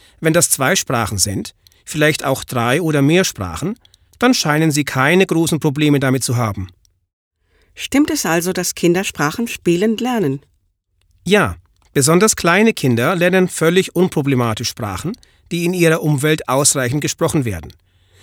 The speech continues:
Speaker 1: Dass mal im Radio ein englischer Popsong läuft, reicht natürlich nicht für ein deutsches Kind, um Englisch zu lernen.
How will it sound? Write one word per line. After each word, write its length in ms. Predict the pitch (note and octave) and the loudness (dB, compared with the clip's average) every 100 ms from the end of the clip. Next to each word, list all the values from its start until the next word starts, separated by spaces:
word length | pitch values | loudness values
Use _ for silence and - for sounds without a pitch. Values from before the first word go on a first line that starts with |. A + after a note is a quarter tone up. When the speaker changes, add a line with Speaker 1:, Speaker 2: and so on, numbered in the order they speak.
| - - - | -20 -14 -2
Speaker 1:
Dass 160 | E3+ | 0
mal 160 | E3+ D3+ | 2 4
im 120 | D3 | 4
Radio 400 | C3+ C3 D#3 G3 | 4 2 2 0
ein 180 | E3 D#3 | 0 -2
englischer 380 | - F3 F3 D3 | 0 0 0 -4
Popsong 580 | - B3+ - - B2+ G2+ | -4 -4 -2 -2 -2 -2
läuft, 400 | F#2 A2+ - - - _ - | -6 -8 -12 -20 -20 _ -2
reicht 300 | C#3 D#3+ - | 0 0 0
natürlich 580 | E3 - D3 C#3+ C#3+ E3 | -2 0 0 2 0 2
nicht 240 | G3+ - | 2 0
für 180 | - D3+ | -2 0
ein 120 | C3+ | 0
deutsches 380 | B2+ A#2+ B2+ - | 0 -2 -4 -4
Kind, 320 | C3+ A2+ - _ - | -2 -4 -6 _ -8
um 140 | F3+ | -4
Englisch 300 | D#3+ D#3 E3 | 0 0 0
zu 120 | - D3 | -2 0
lernen. 380 | B2+ A2 F2+ | -2 -2 -8